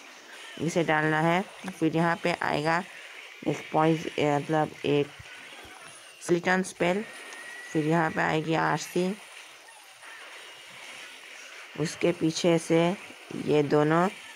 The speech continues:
फिर यहाँ पे एक और, यहाँ पे एक spell, फिर king, queen और बुड्ढे के ऊपर आएगा ये वाला चीज़।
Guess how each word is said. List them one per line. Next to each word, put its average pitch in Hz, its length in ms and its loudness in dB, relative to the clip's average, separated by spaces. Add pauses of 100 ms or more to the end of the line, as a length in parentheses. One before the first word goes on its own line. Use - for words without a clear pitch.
(340)
फिर 143 160 0
यहाँ 160 260 6
पे 175 140 2 (200)
एक - 360 -2
और, 170 420 4 (3250)
यहाँ 143 180 4
पे 156 180 6
एक 156 120 0
spell, 190 560 2 (1700)
फिर 170 140 6 (120)
king, 180 260 2
queen 175 240 2
और 170 120 2
बुड्ढे 156 380 2
के 160 140 2
ऊपर 160 300 2
आएगा 156 400 4 (1900)
ये 151 360 4
वाला 160 300 4
चीज़। 175 380 0